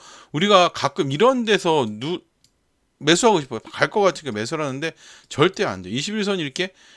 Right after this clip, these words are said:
상승 추세로 가지 않고서는 그 매매하지 마세요, 여러분들. 아시겠죠? 이거 한번 기준을 잡으셔야 돼요, 여러분들. 이렇게.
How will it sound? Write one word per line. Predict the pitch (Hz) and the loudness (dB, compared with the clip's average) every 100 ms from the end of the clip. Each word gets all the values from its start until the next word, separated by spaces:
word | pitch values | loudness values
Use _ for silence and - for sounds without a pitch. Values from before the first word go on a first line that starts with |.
| _ | _
상승 | - 233 247 233 | -8 -6 -4 -6
추세로 | 202 196 185 | -8 -6 -6
가지 | - 101 143 | -6 -8 -6
않고서는 | 95 - 120 131 175 143 - | -8 -8 -10 -6 -6 -8 -10
그 | 104 | -8
매매하지 | 110 143 143 139 165 | -6 -4 -4 -6 -6
마세요, | 110 98 123 | -6 -6 -6
여러분들. | 101 98 92 135 - _ - _ | -8 -10 -10 -10 -12 _ -20 _
아시겠죠? | 101 110 127 - 98 - _ _ - | -12 -8 -8 -6 -10 -12 _ _ -10
이거 | 160 214 196 | -4 2 2
한번 | 202 185 131 | 2 -2 -8
기준을 | 147 156 208 185 | -6 -4 -2 -2
잡으셔야 | - 107 139 127 | -4 -6 -6 -6
돼요, | 101 | -6
여러분들. | 87 90 90 82 85 | -10 -14 -16 -20 -20
이렇게. | 87 - - 113 | -20 -20 -18 -18